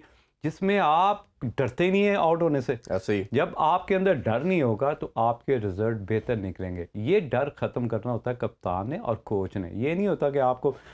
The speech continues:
Speaker 1: कि यार ये सीरीज हो रही कि आपको चार इनिंग्स दे दी,
Speaker 2: हम्म।
Speaker 1: कि यार आपको खु-, खुला एंड दे दिया। जैसे ही आप एक दो मैच में फ्लॉप हो गए, आप अपना प्लान तैयार कर लेते हैं।
Speaker 2: ऐसे ही।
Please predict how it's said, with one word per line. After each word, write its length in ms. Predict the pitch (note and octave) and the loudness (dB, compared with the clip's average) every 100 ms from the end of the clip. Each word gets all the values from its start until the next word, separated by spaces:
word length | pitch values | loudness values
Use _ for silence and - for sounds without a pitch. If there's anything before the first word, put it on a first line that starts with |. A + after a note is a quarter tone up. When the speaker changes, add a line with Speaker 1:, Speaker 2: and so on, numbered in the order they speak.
| - _ - | -20 _ 0
Speaker 1:
कि 180 | C#3 | 2
यार 140 | C3 C3 | 4 4
ये 160 | C3+ | 2
सीरीज 380 | B2+ B2 B2+ B2+ | 0 0 2 2
हो 80 | A2+ | 2
रही 140 | A#2 | 0
कि 60 | B2 | 0
आपको 260 | A2+ G#2+ A#2 | 0 -2 -6
चार 360 | - G#2 A2+ | -2 0 0
इनिंग्स 320 | A2 A2+ G#2 | 0 -2 -2
दे 160 | G2 F#2+ | -2 0
दी, 220 | C3+ A#2 - _ G2+ | 0 -2 -6 _ -4
Speaker 2:
हम्म। 100 | F#2+ | 2
Speaker 1:
कि 140 | B2+ | 2
यार 180 | A#2 B2+ | 4 2
आपको 280 | B2+ B2 C3 | 2 0 -4
खु-, 180 | - - | -6 -4
खुला 240 | D#3 D#3 | 0 2
एंड 180 | B2+ G#2 | 0 0
दे 140 | G2+ F#2 | 0 0
दिया। 180 | F#2+ F#2+ _ | -4 -6 _
जैसे 420 | G#2 B2 C3 B2 F#3+ | -2 2 2 2 2
ही 140 | F#3+ | 4
आप 260 | C#3+ C#3+ C#3 | 4 4 4
एक 220 | C#3+ C3+ | 2 4
दो 120 | D3+ | 2
मैच 240 | B2+ A#2 | 2 2
में 120 | B2+ B2 | 0 -2
फ्लॉप 400 | A#2+ A2+ B2+ C3 | 0 2 2 0
हो 140 | A#2+ | 0
गए, 160 | C#3 C#3+ _ _ _ - | 0 -4 _ _ _ -2
आप 260 | C3 C3 B2+ | 0 2 0
अपना 200 | C3+ C3 | -2 -2
प्लान 280 | B2+ A#2 | 2 0
तैयार 220 | G#2+ G#2 G2 | 0 -2 -2
कर 140 | F2 | -6
लेते 240 | D#2+ D#2+ | -8 -8
हैं। 80 | D2+ - | -12 -10
Speaker 2:
ऐसे 240 | A2 - | -6 -2
ही। 140 | A2+ | -2